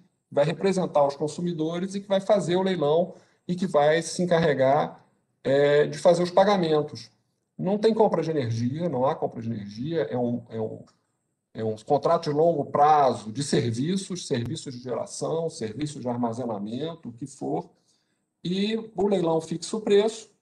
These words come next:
e, semelhantemente ao da Inglaterra, você vê quanto é que saiu, quanto é que foi o resultado daquela usina, é, vendendo no, é,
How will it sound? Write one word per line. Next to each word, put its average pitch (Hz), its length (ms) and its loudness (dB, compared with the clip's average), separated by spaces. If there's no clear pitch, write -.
e, 202 400 -2
semelhantemente 180 840 0
ao 170 260 -2
da 160 120 -2
Inglaterra, 175 420 0
você 196 240 -2
vê 160 240 -4
quanto 160 300 -2
é 170 80 4
que 147 200 -8
saiu, 143 720 2
quanto 160 200 -4
é 165 40 -2
que - 100 -16
foi 208 220 0
o - 60 0
resultado 135 720 -2
daquela 117 320 -4
usina, 110 500 -8
é, 117 140 -2
vendendo 127 840 2
no, 147 640 0
é, 107 840 -2